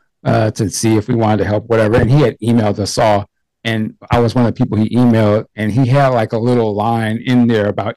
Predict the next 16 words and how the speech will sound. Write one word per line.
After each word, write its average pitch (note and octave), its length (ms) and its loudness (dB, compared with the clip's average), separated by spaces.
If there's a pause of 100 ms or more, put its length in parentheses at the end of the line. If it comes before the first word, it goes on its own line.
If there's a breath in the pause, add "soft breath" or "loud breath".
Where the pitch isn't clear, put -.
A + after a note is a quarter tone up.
each - 280 -10
person. A#2 500 -2 (580)
Like, G2 260 -6 (220)
he - 180 -2
must A#2+ 240 2
have G2 100 -6
somehow B2+ 340 0
been C3+ 140 2
kinda B2 240 -2
watching A2 340 -6
this A#2+ 160 -4
or A#2+ 60 -6
something. A#2+ 420 -6
And C3+ 200 -4
he C3 220 2
had, A#2+ 220 0